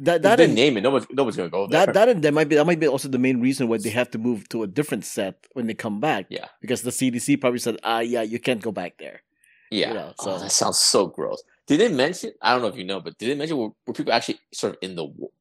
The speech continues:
Speaker 2: it, it, it must be, right? There,
Speaker 1: It's a
Speaker 2: people
Speaker 1: slip
Speaker 2: must,
Speaker 1: and
Speaker 2: it must have
Speaker 1: slide.
Speaker 2: gotten to
Speaker 1: It's a slip and slide
Speaker 2: gotten to
Speaker 1: show. <laughs>
Speaker 2: wa-, but I'm thinking, did they, maybe it didn't, maybe it happened before they started f-,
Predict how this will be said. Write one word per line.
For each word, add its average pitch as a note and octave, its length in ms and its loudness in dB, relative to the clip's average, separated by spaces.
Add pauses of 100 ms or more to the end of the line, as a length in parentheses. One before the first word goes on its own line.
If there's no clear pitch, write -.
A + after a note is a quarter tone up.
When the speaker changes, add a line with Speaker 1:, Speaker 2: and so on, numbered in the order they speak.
Speaker 2:
it, D#3 140 0
it, F3 140 -6
it F#3 180 4
must F#3+ 260 4
be, F#2 100 -4
right? E2+ 160 0
There, B2 120 6 (240)
Speaker 1:
It's D4 100 0
a F#4 60 2
Speaker 2:
people - 100 2
Speaker 1:
slip G#4+ 120 6
Speaker 2:
must, - 100 4
Speaker 1:
and D#4+ 140 4
Speaker 2:
it - 40 4
must A#3 160 8
have D3 80 6
Speaker 1:
slide. - 0 -
Speaker 2:
gotten G2+ 180 2 (120)
to - 80 -18
Speaker 1:
It's G3 120 0
a D4+ 60 0
slip G4+ 220 2
and F#4 160 4
slide - 180 2
Speaker 2:
gotten F#3 160 6
to E3 80 6
Speaker 1:
show. A#2+ 200 6 (140)
<laughs> - 100 -10
Speaker 2:
wa-, F3+ 60 -2 (1200)
but F3+ 60 0
I'm A3+ 140 0
thinking, F#4 220 -2
did F3+ 120 -4
they, F3 220 -2 (360)
maybe F#3+ 200 -6
it F#3 100 -10
didn't, F3+ 300 -6
maybe F#3+ 200 -2
it - 100 -2
happened D3+ 380 -4
before C3 320 -4
they B2+ 280 -2
started B2+ 380 -2
f-, - 60 -20